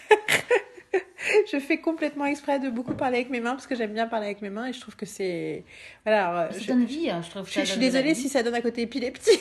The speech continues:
Speaker 1: <laughs> Il y a peut-être des gens, ça leur donne une crise cardiaque, que, ou ça leur donne le mal de mer, je sais pas. En tout cas, moi, c'est vrai que pour l'instant, c'est complètement assumé, hein.
Speaker 2: Mais ça va avec
Speaker 1: Je,
Speaker 2: le personnage aussi.
Speaker 1: je gigote, ça va avec le
Speaker 2: C'est,
Speaker 1: personnage
Speaker 2: je veux dire,
Speaker 1: aussi.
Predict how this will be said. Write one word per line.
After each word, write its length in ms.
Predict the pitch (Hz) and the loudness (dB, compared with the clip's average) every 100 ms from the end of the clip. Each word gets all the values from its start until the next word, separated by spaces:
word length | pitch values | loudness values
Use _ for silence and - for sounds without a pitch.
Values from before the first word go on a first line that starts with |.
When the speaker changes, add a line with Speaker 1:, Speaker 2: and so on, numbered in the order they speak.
| - | 10
Speaker 1:
<laughs> 80 | 392 | 10
Il 180 | 392 - | 12 12
y 40 | |
a 40 | 554 | 10
peut-être 240 | - - | 8 0
des 120 | 285 | 2
gens, 200 | 277 254 | 2 0
ça 140 | 240 220 | 0 0
leur 100 | 208 | 0
donne 160 | 233 - | 0 0
une 140 | 233 - | -2 -4
crise 240 | 226 220 | -4 -2
cardiaque, 400 | 202 196 214 226 | -2 0 -2 -2
que, 120 | 196 185 - - - | -4 -6 -10 -16 -8
ou 40 | 233 | -2
ça 100 | 208 | 2
leur 140 | 202 | 2
donne 200 | 196 208 | 0 -4
le 60 | 208 | -4
mal 220 | 196 196 | -4 -4
de 80 | 185 | -4
mer, 220 | 185 214 | -4 -6
je 80 | 220 | -6
sais 100 | 208 | -4
pas. 100 | 196 | -4
En 460 | 220 - - - - | -6 -14 -18 -20 -4
tout 60 | |
cas, 100 | 254 | -2
moi, 140 | 247 226 | 0 -2
c'est 100 | 226 | 0
vrai 120 | 247 | -2
que 60 | |
pour 80 | 233 | -2
l'instant, 260 | 190 196 269 | -6 -6 -8
c'est 140 | 254 | -8
complètement 380 | 233 240 214 247 | -8 -6 -6 -6
assumé, 420 | 220 - 202 175 | -8 -10 -12 -12
hein. 60 | 160 | -10
Speaker 2:
Mais 40 | |
ça 140 | 202 190 | -6 -4
va 40 | |
avec 60 | 180 | -4
Speaker 1:
Je, 20 | |
Speaker 2:
le 60 | 165 | -6
personnage 300 | 170 240 285 | -8 -8 -8
aussi. 180 | - 196 | -8 -6
Speaker 1:
je 80 | 214 | -6
gigote, 340 | 196 202 202 - | -6 -8 -8 -10
ça 200 | - 196 | -8 -2
va 100 | 220 | -2
avec 160 | 208 | -2
le 60 | 185 | -6
Speaker 2:
C'est, 60 | 190 | -10
Speaker 1:
personnage 260 | 185 - 175 | -10 -12 -12
Speaker 2:
je 40 | |
veux 60 | 175 | -10
dire, 100 | |
Speaker 1:
aussi. 100 | 220 | -10